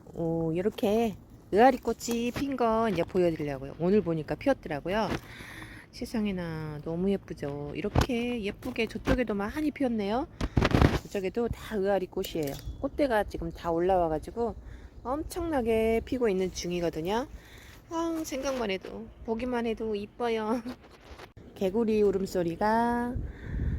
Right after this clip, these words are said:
많이 나는 이곳이에요. 여기 이제 보면 복분자 꽃도 피었어요.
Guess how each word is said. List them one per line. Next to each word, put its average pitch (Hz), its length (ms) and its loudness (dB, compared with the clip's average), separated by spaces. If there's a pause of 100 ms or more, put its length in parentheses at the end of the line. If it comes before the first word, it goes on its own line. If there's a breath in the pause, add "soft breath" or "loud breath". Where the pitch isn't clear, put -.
(880 loud breath)
많이 208 400 2
나는 190 360 2
이곳이에요. 196 840 -2
여기 185 260 -4
이제 180 160 -2
보면 180 420 0
복분자 226 420 0
꽃도 208 260 -6
피었어요. - 480 -6